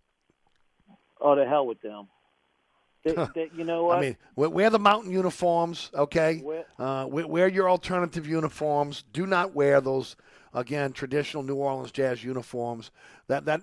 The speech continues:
Speaker 2: again, that makes me want to hurl every time I see that.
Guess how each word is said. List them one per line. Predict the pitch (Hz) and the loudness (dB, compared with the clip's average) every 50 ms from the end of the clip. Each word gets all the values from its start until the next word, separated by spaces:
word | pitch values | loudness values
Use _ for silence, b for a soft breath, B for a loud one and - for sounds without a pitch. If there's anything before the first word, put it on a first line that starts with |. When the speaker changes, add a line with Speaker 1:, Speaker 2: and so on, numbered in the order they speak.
| - | -4
Speaker 2:
again, | 139 143 147 139 143 143 139 135 | -4 -4 -2 -2 -2 -2 -2 -2
that | 147 160 | -4 -4
makes | 156 156 139 - - | -4 -6 -8 -6 -6
me | 147 | -6
want | 139 131 135 139 131 - | -6 -4 -6 -8 -8 -8
to | - 131 120 | -10 -12 -12
hurl | 101 - - - 156 160 147 127 107 98 90 92 - | -12 -14 -6 -2 2 2 2 2 0 -2 -6 -10 -8
every | 131 135 131 139 | -8 -6 -6 -6
time | 127 - 143 131 | -6 -8 -8 -6
I | 127 120 | -6 -6
see | 110 - - 127 117 | -6 -6 -4 -4 -4
that. | 101 87 - - | -4 -6 -10 -16